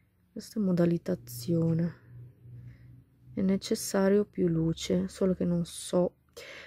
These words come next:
Allora, dato che non so tutte queste funzionalità del nuovo telefono, perché giustamente è nuovo, l'ho appena comprato,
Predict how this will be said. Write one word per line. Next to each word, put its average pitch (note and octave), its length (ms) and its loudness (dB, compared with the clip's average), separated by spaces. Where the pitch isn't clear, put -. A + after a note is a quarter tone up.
Allora, G#3 260 12
dato C4 300 8
che A#3+ 120 6
non G#3 260 4
so G#3 520 6
tutte G3 320 -2
queste F#3+ 460 4
funzionalità F3+ 1080 4
del E3+ 260 4
nuovo F3 360 4
telefono, E3+ 800 6
perché - 280 -6
giustamente E3 800 2
è - 80 0
nuovo, E3 380 8
l'ho E3 80 8
appena E3+ 320 2
comprato, E3+ 840 4